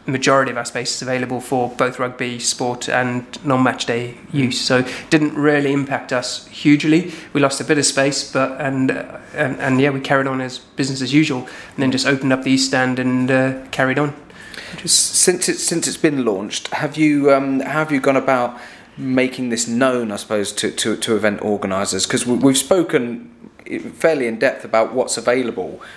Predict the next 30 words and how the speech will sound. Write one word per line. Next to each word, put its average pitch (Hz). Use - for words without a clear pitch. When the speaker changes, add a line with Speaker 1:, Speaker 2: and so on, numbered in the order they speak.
Speaker 2:
uh, 113
within 107
the 104
Speaker 1:
Mm-hmm. 151
Speaker 2:
facility 107
and, 98
and 107
how 113
event 117
organisers 110
could -
come 117
in 110
and 110
actually 113
really 113
get 127
the -
creative 117
juices 117
flowing, 101
um, 104
looking 110
at 95
what's 110
available. 110
Have 131
you 127
had, 117
uh, -